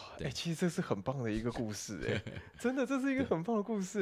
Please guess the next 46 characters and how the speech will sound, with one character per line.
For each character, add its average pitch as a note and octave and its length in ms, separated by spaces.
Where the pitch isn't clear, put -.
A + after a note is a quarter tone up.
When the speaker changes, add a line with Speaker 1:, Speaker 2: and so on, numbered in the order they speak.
Speaker 2:
欸， A2 60
Speaker 1:
对。 F#3 100
Speaker 2:
这 G3+ 60
就 G#3 160
是 E3 440
石 D#3 160
木 E3 160
工 E3 200
地 D#3+ 180
的 B2+ 100
品 G#2 240
牌 G#2 160
创 C3+ 200
办 B2+ 120
人 E2+ 200
的 E2 80
一 F#2+ 120
个 G#2+ 140
品 F#2 180
牌 F2+ 140
故 G2+ 180
事 - 280
欸。 - 120
Speaker 1:
嗯。 - 180
Speaker 2:
你 D3+ 100
刚 G#3 140
刚 B3+ 40
讲 E3 160
这 G3 80
个 F#3+ 80
其 F3+ 100
实 D#3 120
很， D3+ 160
很 C#3 240
感 A2+ 180
人 B1 200
欸， B1 40
Speaker 1:
是， D#2 80
是， C#2+ 60
Speaker 2:
我 G#2 60
刚 F3+ 120
刚 G3+ 120
突 G3 160
然 D3+ 100
有 C3+ 140
点 A2 260